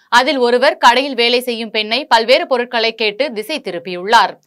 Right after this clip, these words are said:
அப்போது அவருடன் வந்த மற்றொருவர் கடையில் உள்ள ஐம்பதுக்கும் மேற்பட்ட பேனாக்களை ஆடைக்குள் மறைத்து வைத்து திருடி சென்றுள்ளனர். இது குறித்த சி சி டி வி காட்சிகள் சமூக வலைதளங்களில் வைரலாகி வரும் நிலையில்,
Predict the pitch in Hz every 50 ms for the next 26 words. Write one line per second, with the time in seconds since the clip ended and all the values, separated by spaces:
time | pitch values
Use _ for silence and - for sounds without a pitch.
0 | _ _ _ _ _ _ _ 254 285 - - 294 277 285 349 370 285 254 247 269
1 | 277 277 277 269 247 247 247 233 285 330 269 226 202 202 - 254 240 220 214 190
2 | 226 285 - - - 240 240 262 320 311 269 240 220 220 240 269 - 202 208 233
3 | 240 262 262 277 277 330 262 233 226 226 233 226 - 220 214 196 190 208 208 214
4 | 208 202 208 196 226 226 196 - - 185 208 233 262 277 269 285 277 226 190 185
5 | 202 214 214 - 196 214 202 196 - 285 311 294 - 262 294 247 226 190 - 175
6 | 165 151 175 185 214 226 240 220 175 - - _ _ _ _ _ _ _ _ 294
7 | 320 294 320 - 302 302 330 339 359 359 330 302 294 294 285 294 - 269 277 247
8 | 262 254 262 233 233 233 - 240 - 254 294 - - 277 247 247 277 294 285 262
9 | 190 208 208 220 226 220 240 220 220 214 208 214 226 254 240 - 202 208 208 220
10 | 220 214 220 214 - 220 180 202 208 208 196 196 190 190 202 220 247 220 180